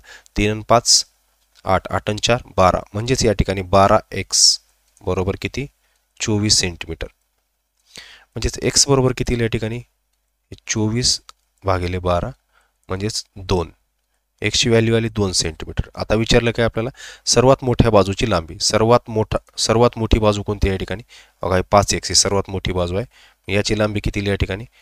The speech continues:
हे पाच, हे गुणिले दोन, म्हणजेच या ठिकाणी दहा सेंटीमीटर, ओके, टेन सेंटीमीटर ही सर्वात मोठ्या बाजूची लांबी या ठिकाणी येईल. ऑप्शन नंबर एक हे या ठिकाणी आपलं करेक्ट आन्सर आहे. त्यानंतर नेक्स्ट क्वेश्चन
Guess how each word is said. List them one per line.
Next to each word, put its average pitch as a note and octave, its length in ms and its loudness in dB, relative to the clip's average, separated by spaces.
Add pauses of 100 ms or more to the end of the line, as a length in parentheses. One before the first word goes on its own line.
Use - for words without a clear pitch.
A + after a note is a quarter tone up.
(200)
हे - 100 -10 (140)
पाच, F#2 480 2 (540)
हे F2+ 80 -6
गुणिले G2+ 500 -2
दोन, F2 280 -4 (300)
म्हणजेच F#2+ 300 -8
या F#2 100 -2
ठिकाणी F#2 380 -12 (800)
दहा F#2 300 0
सेंटीमीटर, F2 640 -4 (380)
ओके, A2+ 200 -14 (180)
टेन A2+ 160 0
सेंटीमीटर F2+ 580 -4 (120)
ही G#2+ 60 -8
सर्वात G2+ 340 -2
मोठ्या F#2 240 -4
बाजूची E2+ 400 -4 (640)
लांबी D#2+ 300 -6
या D#2+ 80 -4
ठिकाणी F2 320 -6
येईल. E2 100 -8 (100)
ऑप्शन G#2 320 -4
नंबर A2 260 -4 (200)
एक G#2 180 -2 (140)
हे - 440 -10
या F2+ 80 2
ठिकाणी F2 260 -4
आपलं A2+ 220 -6 (440)
करेक्ट G#2+ 300 0
आन्सर F2 280 -4
आहे. E2 120 -8
त्यानंतर F#2+ 280 -4
नेक्स्ट G#2+ 320 -4
क्वेश्चन C3 320 -4